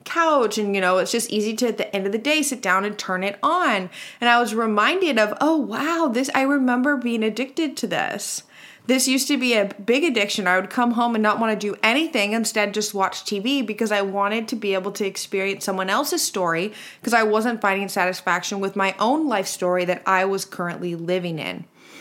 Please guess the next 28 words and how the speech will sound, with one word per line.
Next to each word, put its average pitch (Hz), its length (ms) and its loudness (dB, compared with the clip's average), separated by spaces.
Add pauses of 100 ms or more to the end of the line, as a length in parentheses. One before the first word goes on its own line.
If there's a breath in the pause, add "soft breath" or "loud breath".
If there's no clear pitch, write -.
(380 loud breath)
And 208 100 2
it 202 80 2
was 214 100 4
a 208 80 4
way 208 180 4
to 208 100 4
kinda 208 200 0
disassociate. 190 880 -2
And 277 100 2
I 294 60 4
know 302 160 4
that's 294 220 0
not 262 340 0
for - 180 -4
everyone, 220 640 -2
you 208 140 0
know? 196 240 2
Some 208 180 -2
people 226 240 0
are 185 80 2
like, 165 280 -2 (280)
"Nah, 170 220 2
Kels, 165 320 -2
I'm 175 100 -6
just 180 260 -4
watching 160 300 -4
T 185 160 -2
V," 190 380 0